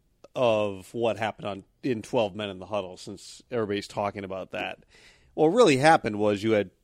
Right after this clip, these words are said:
two assistant coaches who were responsible for getting the correct personnel on the field, who were, from what I've been told, busy celebrating the imminent win. And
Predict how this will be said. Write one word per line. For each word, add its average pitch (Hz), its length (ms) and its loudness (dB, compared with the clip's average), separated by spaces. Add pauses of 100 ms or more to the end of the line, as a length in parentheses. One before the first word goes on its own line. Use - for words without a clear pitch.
(140)
two 185 180 0
assistant 127 420 -2
coaches 120 400 -6
who 107 100 -8
were 104 100 -4
responsible 110 680 -6
for - 160 -12
getting 107 420 -8
the 98 200 -8
correct - 320 -10
personnel 107 400 -10
on 95 100 -10
the 95 60 -18
field, 113 440 -6 (360)
who 120 180 -4
were, 101 340 -4 (920)
from 104 140 -18
what 101 120 -8
I've 104 120 -6
been 104 120 -6
told, 113 400 0
busy 104 280 -2
celebrating 127 760 -4
the 104 180 -4
imminent 110 380 -8
win. 123 420 -8 (480)
And 101 640 -6